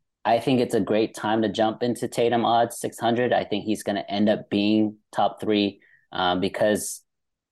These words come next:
the, the Celtics are gonna separate from the East. And it's not because they're so much better. I think there's just so much attrition now, you know, with Milwaukee, with Brooklyn, with, you know, potentially Philly. We talked about this M V P race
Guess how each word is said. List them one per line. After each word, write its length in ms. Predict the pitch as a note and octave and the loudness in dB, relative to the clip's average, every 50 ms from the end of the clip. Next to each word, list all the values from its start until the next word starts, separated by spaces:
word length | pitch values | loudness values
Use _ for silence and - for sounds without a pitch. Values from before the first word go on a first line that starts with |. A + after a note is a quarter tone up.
| _ _ - | _ _ -4
the, 280 | F#2+ G#2 G2 F#2+ - - | 0 2 2 2 2 2
the 100 | G#2+ G#2 | -2 -2
Celtics 520 | - - A2+ A2 A2+ - B2 A2+ G#2+ - - | 0 2 2 2 2 2 -2 -2 -2 -2 -2
are 100 | - G#2+ | -2 0
gonna 240 | F#2+ G2+ G2 G2+ F#2+ | 0 0 0 0 -2
separate 680 | - - - F#2+ - - - F#2 F2+ F2+ F2 E2 - - | -2 -4 -4 -4 -4 -4 -2 -2 0 0 0 -2 -4 -6
from 160 | - F#2 F2 | -6 -6 -6
the 80 | C#2 | -6
East. 420 | - - F2+ F2 F2 - - - - - - _ _ _ _ - | -6 -6 -6 -6 -6 -6 -10 -12 -16 -20 -20 _ _ _ _ -4
And 180 | F2+ G2+ G#2 | 0 0 0
it's 220 | G#2 G#2 - - - | 0 0 -2 -2 0
not 180 | C3+ C3+ A#2+ | 2 2 2
because 300 | A#2+ A2+ - C3 A2+ F2+ | 2 0 0 0 -2 0
they're 140 | E2+ G#2+ F#2+ | 0 -2 -2
so 420 | - - - - - B2 A#2+ A#2+ | -2 -2 -4 -2 0 2 2 4
much 320 | A#2+ A#2+ A#2+ A#2 - G#2+ G#2 | 4 4 2 0 -2 -4 0
better. 440 | A2+ A2+ A#2 B2+ B2+ B2+ C3 C3 - _ _ _ _ _ - | 2 2 4 4 2 2 0 -4 -10 _ _ _ _ _ -8
I 120 | - G#2 | -6 -6
think 220 | - - B2 A2+ G#2 | -4 -2 -2 0 0
there's 180 | G#2+ G#2 G#2 | 0 0 0
just 240 | - A2+ G#2+ - - | 0 -2 -2 -2 0
so 160 | - A2 G#2 | 2 2 4
much 220 | G#2+ G#2+ G#2 G2+ G2 | 4 4 2 0 -2
attrition 640 | F#2 - - - - A#2+ - - A2+ G2 F#2 F#2 | -6 -6 -4 -4 -4 -4 -2 -2 -4 -2 -2 -2
now, 480 | F#2 F2+ F2+ F2+ F2 F2 F2+ F2+ - G1+ | -2 -2 0 0 0 0 0 -2 -4 -8
you 120 | - G2 F#2+ | -8 -6 -4
know, 200 | F#2 F2+ F2+ F2+ | -2 0 0 0
with 180 | F#2 F2+ - | -2 -2 -2
Milwaukee, 640 | G2 F#2+ F#2 G2 G2+ F#2+ F#2+ F#2 - F#2 F2+ F#2 F#2 | -2 0 2 4 4 4 2 2 -2 -4 -6 -4 -4
with 260 | F2+ E2+ E2+ - _ - | -4 -6 -6 -8 _ -2
Brooklyn, 640 | A2+ A2 G#2+ - - G2 F#2 F2+ F2 F2 F2+ F2 | -2 -2 0 0 -2 0 0 0 0 -2 -4 -6
with, 200 | F#2 F2 F2 - _ _ - _ _ _ _ _ | -6 -6 -8 -8 _ _ -20 _ _ _ _ _
you 200 | - E2 F2+ F2+ | -8 -6 -4 -4
know, 460 | E2+ E2+ F2 - - - - G2 - - - | -4 -4 -6 -6 -8 -10 -10 -12 -12 -10 -12
potentially 640 | - - - - A2+ G#2+ G#2 - G#2+ G#2 G2 - - | -12 -10 -6 -4 -2 -2 -2 0 0 0 0 -2 -2
Philly. 480 | - A#2 G#2+ G2+ F#2+ F#2 F2 F2 E2+ - _ _ _ _ _ | 0 0 2 2 2 2 0 0 -4 -8 _ _ _ _ _
We 140 | - A2 A2 | 0 0 0
talked 340 | G#2+ - - A#2+ B2+ B2+ C#3 | 0 0 0 0 0 0 0
about 240 | A#2 B2+ A#2+ A#2 - | 2 2 2 2 2
this 160 | A2+ G#2 - - | -2 -4 -4 -4
M 140 | A2 G#2+ | -2 0
V 140 | G#2 G#2+ G#2 | 0 0 0
P 240 | G#2 - - A2 G#2 | -2 -2 -2 0 0
race 300 | G2 G2 G2 F#2+ - | 2 2 0 0 -2